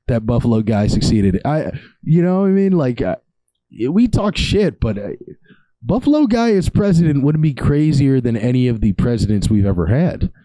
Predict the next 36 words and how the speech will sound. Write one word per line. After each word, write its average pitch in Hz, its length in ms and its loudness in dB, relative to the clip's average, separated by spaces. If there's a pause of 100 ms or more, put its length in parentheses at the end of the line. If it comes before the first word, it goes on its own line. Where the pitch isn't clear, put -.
(400)
You 110 200 2
know, 131 400 0 (680)
there's, 202 340 0
I 170 120 0
mean, 175 220 2
J-, 196 280 0
Andrew 214 300 2
Jackson 156 420 0
was 127 140 0
a - 40 -4
president 143 380 0
who 113 100 2
died 143 520 0
in 151 100 0
a 120 100 0
duel. 117 460 0 (160)
We 196 120 4
literally 226 380 2
have 165 360 0
a 131 120 2
president 156 460 0
who 123 80 2
died 151 460 0
in 175 100 2
a 143 60 0
gunfight. 120 640 -4 (920)
I 135 100 2
think. - 500 -4 (160)
I 175 80 0
don't 220 140 0
know 208 120 2
history. 120 560 0 (180)
Don't 190 220 0
listen 170 340 2
to - 120 0
me. 95 220 -2